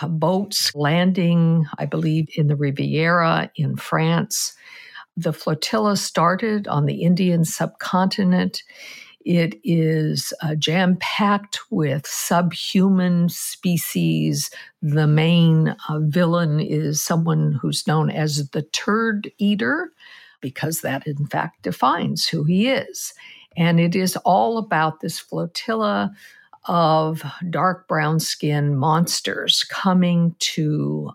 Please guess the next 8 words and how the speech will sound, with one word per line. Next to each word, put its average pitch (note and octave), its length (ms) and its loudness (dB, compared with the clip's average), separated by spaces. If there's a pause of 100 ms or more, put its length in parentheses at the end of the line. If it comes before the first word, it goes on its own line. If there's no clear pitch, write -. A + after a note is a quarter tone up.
rout D3 600 -4 (540)
first - 500 -2
France, D3 460 -2
but - 220 -8
then C#3+ 380 0
all C#3+ 280 0
of B2+ 160 -8
Europe. - 420 -8